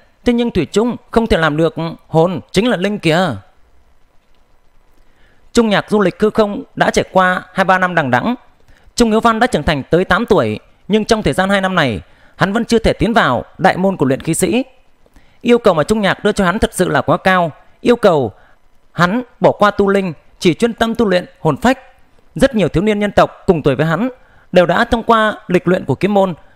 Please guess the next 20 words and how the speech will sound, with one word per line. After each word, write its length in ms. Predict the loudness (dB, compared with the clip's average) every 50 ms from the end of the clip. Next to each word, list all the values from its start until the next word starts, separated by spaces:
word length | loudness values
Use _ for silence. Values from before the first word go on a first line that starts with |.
| -16 0 2
trở 120 | 2 2
thành 160 | 4 2 -2
luyện 140 | -2 -4 -4
khí 140 | -4 -4 -2
sĩ, 300 | 0 0 0 0 -2 -4 -6 -12 _ _ _ _ _ _ _ _
chỉ 140 | 0 0 0
có 100 | 2 0
một 180 | 0 0 0
mình 140 | -2 -2 0
hắn 240 | -2 -2 0 -2 -4 -6 -8 _ _
là 140 | -2 -2 0
vẫn 140 | 0 0 0
tiếp 140 | 0 0 2 0
tục 180 | 0 0 0
thối 120 | 0 0 2
luyện 140 | 0 0 -2
thần 100 | -2 0
hồn. 300 | 2 0 0 0 -4 -8 -12 -16 _ _ _ _ _ _ _ -20 _ _ _ _ _ _ _ _ _ _ _ _ _ _ _
"Không 320 | 0 0 0 2 2 0
vội, 320 | 0 2 2 0 -2 -6